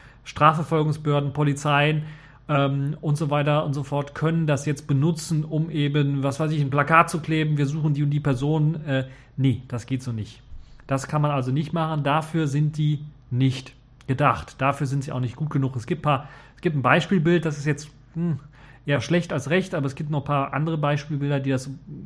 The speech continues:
ganz gut zeigen, dass dann teilweise, äh, Gesichter doch relativ gut, äh, wieder rekonstruiert werden können,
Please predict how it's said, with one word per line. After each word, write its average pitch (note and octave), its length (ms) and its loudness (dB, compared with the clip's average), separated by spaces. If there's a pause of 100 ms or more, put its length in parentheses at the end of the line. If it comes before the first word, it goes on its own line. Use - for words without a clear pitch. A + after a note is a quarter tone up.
(480)
ganz - 480 -4 (340)
gut D#3 220 -2
zeigen, F3+ 580 2
dass D3+ 160 0
dann D3 180 0
teilweise, D#3+ 760 4 (720)
äh, C#3+ 280 4
Gesichter D3+ 440 4
doch D3 220 2
relativ D3 380 2
gut, F#3 420 -2 (100)
äh, D#3+ 320 0
wieder E3 240 2
rekonstruiert D#3+ 640 -2
werden C3+ 300 -4
können, F#3 340 0